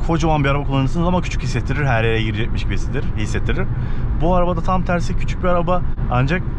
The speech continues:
büyük bir arabada olduğunuz, olduğunuzu hissettiriyor. Kimisi de böyle hissi sever, böyle heybetli bir göğüs yapısını sever. Bu arabada o hissi veriyor sizlere, öyle söyleyeyim.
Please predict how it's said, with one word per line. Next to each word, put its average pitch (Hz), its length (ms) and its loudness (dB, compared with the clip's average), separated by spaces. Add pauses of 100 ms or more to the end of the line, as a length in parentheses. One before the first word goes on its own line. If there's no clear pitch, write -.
(100)
büyük 139 280 0
bir 127 40 2
arabada 117 220 0
olduğunuz, 117 500 0 (240)
olduğunuzu 110 480 0
hissettiriyor. 117 520 2
Kimisi 139 300 0
de 160 60 2
böyle 147 160 2
hissi 135 180 0
sever, 120 240 2
böyle 104 160 0
heybetli 110 500 0 (520)
bir - 260 -2
göğüs 110 420 0 (380)
yapısını 107 340 0
sever. - 280 0 (560)
Bu 160 100 2
arabada 110 220 2
o 120 160 2
hissi 139 240 0
veriyor 117 240 2
sizlere, 92 320 0
öyle 98 180 0
söyleyeyim. 90 300 -2